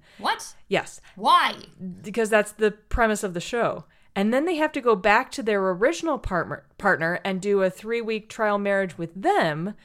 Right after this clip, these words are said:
Speaker 2: And then at the end of the show, they either get engaged to their original partner, um, <laughs> get engaged to their new partner, or go home alone. Drama is fueled by alcohol and jealousy,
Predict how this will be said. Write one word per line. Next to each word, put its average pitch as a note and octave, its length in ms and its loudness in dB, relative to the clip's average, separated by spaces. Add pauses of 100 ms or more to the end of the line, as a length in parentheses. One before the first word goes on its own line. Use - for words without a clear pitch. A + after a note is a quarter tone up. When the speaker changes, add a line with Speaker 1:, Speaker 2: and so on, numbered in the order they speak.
(380)
Speaker 2:
And A#3 160 -2
then B3+ 100 2
at B3 140 -2
the B3 240 -10
end D#4 240 2
of F4 80 -6
the F4 80 0
show, F#3+ 500 2
they G3 260 0
either A3+ 640 4
get G3 280 -2
engaged G3 480 -2
to - 40 -14
their E4 220 0
original A#3+ 340 -2
partner, E3 560 0 (460)
um, F#3 480 0 (360)
<laughs> - 360 -20
get A#3 120 4
engaged A#3 300 0
to B3+ 60 -8
their G#3+ 160 0
new F#4+ 220 8
partner, G3+ 520 4 (340)
or G#3+ 120 2
go G3+ 240 6
home G#3+ 240 2
alone. D#3+ 500 -2 (340)
Drama D4 420 4
is A3 200 0
fueled A3+ 380 2
by F#3 240 2
alcohol D#4 600 4
and C#4+ 200 0
jealousy, B3 760 2